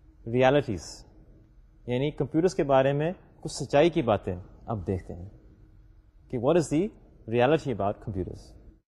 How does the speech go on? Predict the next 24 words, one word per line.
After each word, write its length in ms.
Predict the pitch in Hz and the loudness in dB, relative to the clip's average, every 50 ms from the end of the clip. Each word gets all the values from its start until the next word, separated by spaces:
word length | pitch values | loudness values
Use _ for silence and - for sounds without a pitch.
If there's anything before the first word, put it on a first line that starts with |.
| _ _ _ _ _ _ _ _ _ _ _ _ _ _ - | _ _ _ _ _ _ _ _ _ _ _ _ _ _ 4
First 260 | 202 240 233 - 190 143 | 4 4 4 2 2 4
of 60 | 127 | 4
all، 180 | 107 104 113 147 160 - - - - - - _ _ _ _ - - - _ - _ - - | 4 4 4 0 -4 -10 -20 -20 -20 -20 -20 _ _ _ _ -20 -20 -20 _ -20 _ -6 -6
computers 440 | 139 - 175 190 202 208 185 175 - 139 139 | -2 2 2 4 4 4 2 4 4 4 4
are 180 | 143 160 202 226 - - - - - - - - - | 4 4 2 0 -6 -16 -20 -20 -20 -20 -20 -8 -4
ubiquitous، 800 | 151 170 175 226 220 - 160 113 - 90 80 - - - - - - - - - - - - - - - - - - _ - - - _ _ _ | -2 0 2 0 2 4 2 2 2 0 -6 -8 -10 -14 -16 -18 -20 -20 -20 -20 -20 -20 -20 -20 -20 -20 -20 -20 -20 _ -20 -20 -20 _ _ _
یعنی 340 | 107 117 117 123 131 151 220 - - - - - - - - _ - - - - - - - _ | 0 2 4 4 4 2 0 -2 -8 -16 -20 -20 -20 -20 -20 _ -20 -20 -20 -20 -20 -20 -8 _
کمپیوٹرز 640 | - 139 117 151 165 165 220 247 247 - - - - - - - - - | -4 -2 2 2 2 4 4 2 2 0 -4 -10 -14 -20 -20 -16 -4 0
ہر 100 | 127 120 | 0 2
جگہ 280 | 107 123 131 139 170 175 | 4 4 4 6 4 4
پائے 220 | - 127 117 107 | 4 4 2 2
جاتے 320 | 92 92 85 80 - - | 2 -2 -4 -6 -8 -12
ہیں۔ 160 | 82 82 80 80 - - - - - _ - - - - - _ _ - - | -16 -16 -16 -18 -20 -20 -20 -20 -20 _ -20 -20 -20 -20 -20 _ _ -20 -12
اس 160 | - 110 - | -10 -8 0
کا 120 | - 135 123 | 2 2 4
پر 160 | - 135 131 | 4 4 4
ہم 140 | 127 127 139 | 4 2 0
نے 80 | 143 | -2
پہلے 280 | 135 120 135 127 131 151 | 0 2 2 4 4 4
بھی 100 | 147 147 | 2 2
تذکرہ 400 | - 143 131 - - 147 131 123 - - | 2 0 0 0 2 2 2 2 2 0
کیا 220 | 117 117 113 110 | -2 -2 -2 -2
ہے، 100 | 113 127 - - - - - _ - - - - - - _ - - - - - - - | -6 -10 -14 -20 -20 -20 -20 _ -20 -20 -20 -20 -20 -20 _ -20 -20 -20 -20 -18 -8 -2
لیکن 440 | 113 131 185 220 - 175 123 98 | 4 4 4 4 4 2 0 0